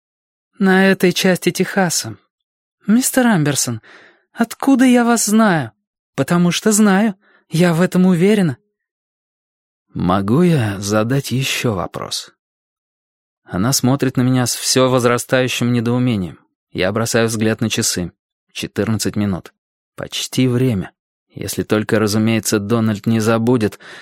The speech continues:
но я так не думаю. Цитируя одну из песен пятидесятых,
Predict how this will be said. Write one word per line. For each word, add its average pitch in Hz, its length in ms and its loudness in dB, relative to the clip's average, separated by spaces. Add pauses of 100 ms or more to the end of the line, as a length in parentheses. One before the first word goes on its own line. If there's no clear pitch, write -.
(260)
но 123 160 -6
я 117 240 0
так 110 240 -2
не 117 120 2
думаю. 104 400 -2 (320)
Цитируя 127 600 0
одну 120 260 2
из 120 140 -2
песен 123 400 -2
пятидесятых, 113 1080 -4